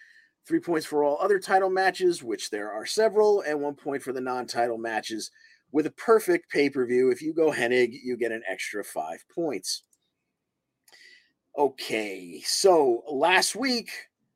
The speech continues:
we had Steve Maclin pounding on Scott D'Amore's door. Tommy Dreamer came out in the hallway, told him that, uh, Scott's not around,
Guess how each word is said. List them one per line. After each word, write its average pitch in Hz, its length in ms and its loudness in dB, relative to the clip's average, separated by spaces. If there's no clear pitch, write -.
we 156 140 4
had 160 260 6
Steve 240 280 -4
Maclin 190 480 0
pounding 196 460 0
on 147 140 0
Scott 170 360 2
D'Amore's 151 400 -4
door. 202 480 8
Tommy 202 260 6
Dreamer 196 500 6
came 175 240 0
out 175 120 4
in 160 40 -12
the 143 80 2
hallway, 165 460 6
told 165 300 0
him 151 160 -6
that, 135 280 -2
uh, 127 380 4
Scott's - 400 -4
not 104 140 -6
around, 190 520 4